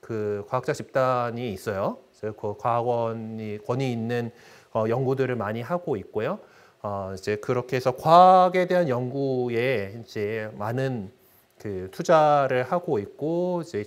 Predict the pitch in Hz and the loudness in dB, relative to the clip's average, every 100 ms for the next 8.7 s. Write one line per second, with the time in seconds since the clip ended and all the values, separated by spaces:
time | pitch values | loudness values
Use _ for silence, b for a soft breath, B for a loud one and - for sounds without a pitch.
0 | - - 220 220 196 180 196 170 120 113 | -8 2 6 6 6 2 0 0 -2 -4
1 | 117 113 113 110 117 214 - - 101 98 | -6 -6 -6 -4 -4 -4 -8 -8 -6 -6
2 | 104 - 120 127 131 123 117 120 117 147 | -8 -6 -4 0 -2 -2 -6 -6 -6 -6
3 | 151 - - _ b b b b 127 131 | -8 -8 -12 _ b b b b -2 0
4 | 123 120 B B - 135 151 147 139 123 | -2 -4 B B 0 4 6 4 2 0
5 | - - - - - _ _ _ _ 120 | -4 -16 -20 -20 -20 _ _ _ _ -8
6 | 113 - 165 185 175 175 175 175 165 - | -6 0 4 8 8 8 4 2 -2 -10
7 | - _ _ _ _ _ _ _ - 123 | -20 _ _ _ _ _ _ _ -4 -4
8 | 120 - 202 190 180 175 | -4 -2 0 2 4 2